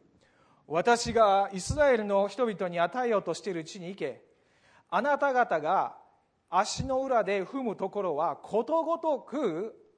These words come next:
私がモーセに約束した通り、あなた方に与えている。」主は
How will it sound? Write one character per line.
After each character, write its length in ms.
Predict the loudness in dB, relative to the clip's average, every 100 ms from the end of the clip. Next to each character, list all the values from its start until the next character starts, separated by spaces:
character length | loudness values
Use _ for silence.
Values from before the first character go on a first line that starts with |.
| _
私 520 | -2 0 2 0 -2 -2
が 200 | 0 0
モ 400 | -2 2 4 2
ー 40 |
セ 220 | -2 -8
に 340 | -6 -6 -6 -10
約 400 | -6 -6 -6 -10
束 300 | -8 -8 -8
し 160 | -10 -8
た 180 | -6 -6
通 60 | -10 -6 2 2 2
り、 360 | -2 -4 -6 -8 -16 _ _ _ -18 -8
あ 100 | -2
な 160 | 0
た 140 | 0 -2
方 300 | -4 -4 -8
に 340 | -8 -12 -14 _ -20 -4
与 400 | -4 -2 -2 -4
え 60 |
て 560 | -6 -6 -6 -6 -10 -14 _ _ _ -14
い 60 | -12
る。」 160 | -12 -18 _ _ _ _ _ _ _ _ _ _ _ _ _ _ _ _
主 260 | -10 -2
は 540 | 4 6 6 4 2